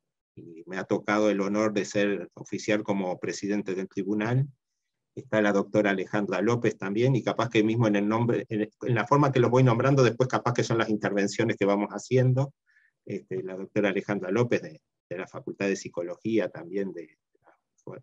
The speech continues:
de la Universidad de la República, la doctora Adriana Molas, también compañera nuestra de, de esta casa de estudios, está la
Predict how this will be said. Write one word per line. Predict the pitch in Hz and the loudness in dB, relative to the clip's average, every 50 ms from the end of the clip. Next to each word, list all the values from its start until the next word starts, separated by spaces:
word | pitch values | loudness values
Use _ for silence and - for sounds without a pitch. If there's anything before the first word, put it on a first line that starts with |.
| _ - | _ -8
de | 98 92 | -8 -6
la | 95 | -6
Universidad | 90 92 90 87 - - 98 95 | -6 -6 -6 -8 -6 -6 -6 -6
de | 87 | -4
la | 90 90 | -6 -6
República, | 85 - 117 120 120 117 117 117 120 120 120 - _ _ _ _ - _ _ _ - | -4 -2 0 0 0 0 -2 -2 -2 -4 -4 -6 _ _ _ _ -20 _ _ _ -6
la | 98 98 | -2 -2
doctora | 101 98 - - 110 107 107 107 101 95 87 - - | -2 -2 -2 0 0 2 2 2 0 -2 -2 -6 -6
Adriana | 104 101 - 98 104 107 104 101 98 95 95 | -8 -8 -4 0 0 0 0 0 -2 -4 -2
Molas, | 101 113 127 131 123 110 107 107 - - - _ _ - | 0 4 4 6 6 4 2 0 -4 -8 -16 _ _ -6
también | 101 92 95 95 107 117 117 117 113 107 107 127 139 _ | -6 -4 -2 0 2 2 2 2 0 -2 -6 -12 -20 _
compañera | - - 90 87 87 92 90 92 101 107 101 95 95 | -10 -8 -8 -6 -4 -4 -4 -2 0 0 0 0 -2
nuestra | 98 107 110 - - 87 90 87 | 0 -2 -2 -2 -4 -8 -6 -6
de, | 85 85 82 _ _ | -6 -8 -10 _ _
de | - - 90 | -10 -10 -10
esta | - - 90 | -8 -8 -8
casa | - 90 90 - - 92 | -8 -6 -8 -6 -6 -4
de | 92 87 | -6 -6
estudios, | - _ - 113 117 113 110 107 107 113 120 120 - _ _ _ _ _ _ _ _ _ _ _ _ _ | -6 _ -4 -2 0 0 0 0 0 -2 -4 -8 -10 _ _ _ _ _ _ _ _ _ _ _ _ _
está | - 104 101 98 - - - 110 113 113 113 110 107 104 98 98 95 92 | -6 -4 -4 -4 -4 -4 -2 0 2 2 2 2 2 2 2 0 0 -2
la | 92 95 98 98 98 98 | -2 -4 -4 -4 -4 -6